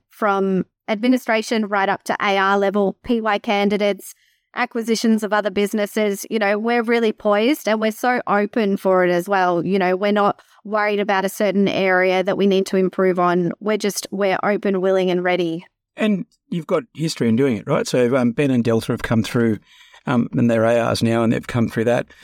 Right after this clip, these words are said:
Speaker 2: Um, and you mentioned, um, P Y. Have you got any people in the P Y program currently?
Speaker 1: We do. We have Shay. Shay's running through his P Y. So he's actually,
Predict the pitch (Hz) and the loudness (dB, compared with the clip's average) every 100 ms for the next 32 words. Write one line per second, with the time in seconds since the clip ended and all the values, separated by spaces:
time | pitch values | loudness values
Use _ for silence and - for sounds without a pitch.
0 | - - - 117 117 131 135 143 131 127 | -20 -8 -2 2 2 2 2 2 2 2
1 | 107 - 117 113 - 135 113 104 117 117 | 2 2 0 -2 -2 -2 -2 0 0 0
2 | 139 147 175 196 170 151 160 156 156 151 | 0 -2 0 0 0 2 0 0 0 0
3 | - 156 160 - 156 147 143 - - 160 | -2 0 0 0 -2 0 0 0 -2 -2
4 | 151 - - - _ _ _ _ - 254 | -2 -4 -8 -16 _ _ _ _ -2 -2
5 | 247 330 277 226 226 226 - 208 214 370 | 0 0 0 0 -2 -4 -2 0 2 0
6 | - - 240 220 214 220 208 202 202 202 | -4 -8 -2 -2 -2 -2 -2 -2 0 2
7 | 196 - - 208 208 214 240 247 233 214 | 2 0 -2 0 2 2 0 0 0 0
8 | 165 156 - 220 214 202 | -2 -4 -2 0 2 0